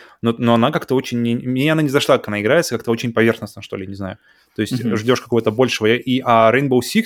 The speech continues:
Speaker 1: мне, мне нравится, как играется. То есть именно как ганплей, этот, как, как
Speaker 2: Мгм,
Speaker 1: ганплей,
Speaker 2: мгм.
Speaker 1: ну, короче, как управ-, как, как, как ощущение от стрельбы
Speaker 2: Ощущение,
Speaker 1: оружия,
Speaker 2: ясно.
Speaker 1: а, сделано. А,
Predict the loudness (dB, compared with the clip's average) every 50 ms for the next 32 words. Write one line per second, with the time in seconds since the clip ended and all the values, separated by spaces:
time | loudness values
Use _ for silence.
0 | -2 -4 -4 -2 -2 -2 -2 -2 -2 -2 -2 -2 2 4 4 4 4 2 -4 -4
1 | -2 0 0 0 0 0 -2 -6 -8 -8 -8 -6 -4 -6 -6 -6 -6 -8 -4 -4
2 | -2 -2 -2 -2 -2 -4 -4 -4 -4 -6 -6 -6 -8 -12 -20 _ -20 -20 _ _
3 | _ _ -16 -14 -12 -10 -10 -8 -10 -10 -10 -10 -10 -10 -10 -10 -12 -12 _ _
4 | _ _ _ _ _ -14 -6 -4 -4 -4 -2 -4 -4 -4 -4 -6 -6 -2 -2 -2
5 | 0 0 -2 -4 -6 -6 -4 -4 -6 -6 -4 -2 0 0 0 -2 -6 -6 -4 -2
6 | -2 -2 -4 -4 -6 -4 -4 0 2 2 4 4 4 2 2 -2 -2 -6 -12 -14
7 | -12 -12 -12 -12 -14 -20 _ _ -18 -10 -4 -2 0 2 2 2 2 0 0 -2
8 | -4 -6 0 2 4 4 4 2 2 -2 -4 -6 -8 -6 -4 -2 0 0 -2